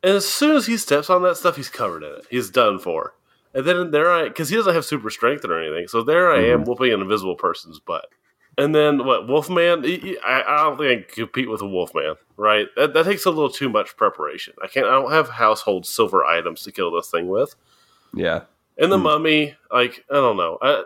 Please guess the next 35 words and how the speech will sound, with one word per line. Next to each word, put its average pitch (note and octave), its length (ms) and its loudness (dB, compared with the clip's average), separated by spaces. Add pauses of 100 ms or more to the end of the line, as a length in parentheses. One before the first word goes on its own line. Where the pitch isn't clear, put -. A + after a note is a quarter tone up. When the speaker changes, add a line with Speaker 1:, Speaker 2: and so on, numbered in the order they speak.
Speaker 1:
I C3+ 80 -2
honestly, C3+ 500 2
I G#2 60 2
don't B2+ 220 2
think B2+ 140 -2
I A#2 120 4
ever G#2+ 140 0
stayed G#2 220 0
awake F#2 280 0
to G2+ 80 -12
the F#2 120 0
end F#2 80 2
of G2 60 2
those F#2+ 200 2
movies, G2 280 -2
so D3 100 2
I C3+ 40 6
don't F2 100 2
know F2+ 80 0
how F2+ 80 2
they E2 160 0
resolve. D#2+ 340 -4 (480)
But D#3+ 300 4 (1200)
<laughs> - 1300 -6
just - 300 -2
kidding. F#2 200 -6 (440)
But, D#3 160 2
um, C3 580 0
so D#3 340 2
I'm D3 100 0
gonna E3+ 140 0
go D#3+ 180 2
with C3+ 160 -2
Invisible G2 400 -6
Man. E2 240 -6